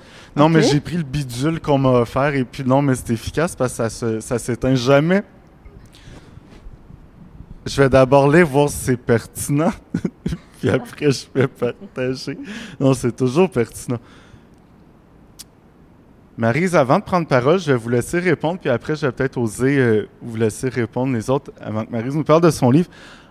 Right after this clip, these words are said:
Speaker 1: En quoi l'enfant que vous étiez intervient ou s'illustre-t-il ou tel dans les textes que vous offrez aux lectrices et aux lecteurs ? Est-ce qu'il y a une fibre de votre enfance qui est, qui est résiduelle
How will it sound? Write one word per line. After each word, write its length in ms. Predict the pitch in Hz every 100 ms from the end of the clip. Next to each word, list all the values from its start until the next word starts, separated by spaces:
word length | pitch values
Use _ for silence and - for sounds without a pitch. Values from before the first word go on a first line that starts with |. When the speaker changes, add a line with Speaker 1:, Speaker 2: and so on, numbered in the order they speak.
| -
Speaker 1:
En 180 | 156
quoi 200 | 156 240
l'enfant 440 | 277 220 170 214 233
que 40 | 180
vous 280 | 165 135 147
étiez 420 | 139 - 120 135 - - _ _ _ - _ - - - -
intervient 680 | 127 143 165 135 131 202 -
ou 100 | 151
s'illustre-t-il 1120 | 123 - 185 160 175 185 - - 127 - 156 156
ou 60 | 120
tel 380 | - 123 143 147
dans 180 | 131 127
les 140 | 120
textes 420 | - 175 180 -
que 80 | 135
vous 280 | 113 107 110
offrez 380 | 120 - 165 175 -
aux 120 | 110
lectrices 500 | 107 107 - 185 -
et 40 |
aux 120 | 143
lecteurs ? 460 | 151 113 - 92 90 - - - - - -
Est-ce 240 | - 143 -
qu'il 200 | 170 156
y 60 |
a 80 | 160 -
une 180 | 165 151
fibre 460 | - 226 214 -
de 120 | 143 139
votre 400 | 120 139 - 156
enfance 760 | 151 - 175 190 202 - - - - _ _ - _ -
qui 160 | - 143 123
est, 160 | 127 -
qui 200 | - 135
est 80 | 131
résiduelle 840 | 120 175 175 202 135 120 147 143